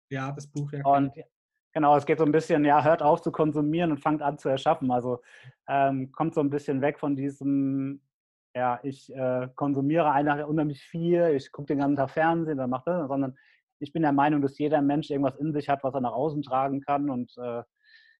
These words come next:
Speaker 2: ja, die Fähigkeit auch irgendwo anderen zu helfen.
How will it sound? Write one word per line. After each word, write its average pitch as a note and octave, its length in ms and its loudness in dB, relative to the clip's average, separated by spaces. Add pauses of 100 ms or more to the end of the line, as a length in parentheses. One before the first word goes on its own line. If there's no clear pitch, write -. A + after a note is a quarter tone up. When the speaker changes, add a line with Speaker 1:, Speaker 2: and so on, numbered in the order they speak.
(120)
Speaker 2:
ja, C3 140 2
die B2+ 80 -6
Fähigkeit C#3+ 540 2
auch C#3 160 0
irgendwo C#3 500 -2
anderen C#3+ 320 -2
zu C#3 100 -4
helfen. D#3+ 520 -2